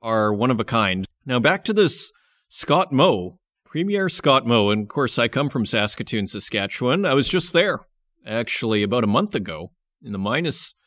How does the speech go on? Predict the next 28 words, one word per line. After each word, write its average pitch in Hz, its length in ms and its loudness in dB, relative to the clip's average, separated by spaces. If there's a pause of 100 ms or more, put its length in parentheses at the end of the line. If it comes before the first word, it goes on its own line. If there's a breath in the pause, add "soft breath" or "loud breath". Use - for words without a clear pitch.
(360)
it - 80 -16
was - 200 -8
minus 113 400 0
forty. - 640 -6 (960 soft breath)
But 165 120 0
you 175 80 4
know 220 140 6
what 277 100 0
was 233 140 0
great 175 240 4
about 190 280 2
it? 240 140 -6 (380)
Just 123 180 -4
a - 60 -2
quick 208 240 -2
aside 98 480 2
was 104 320 2
it 123 40 -2
was 107 200 0
sunny 175 560 -2 (480)
in 104 160 -4
minus 98 360 2
forty, 95 600 -6
and 98 240 -2
the 98 60 0
wind 131 360 0
wasn't 117 400 0
insane. 98 720 -4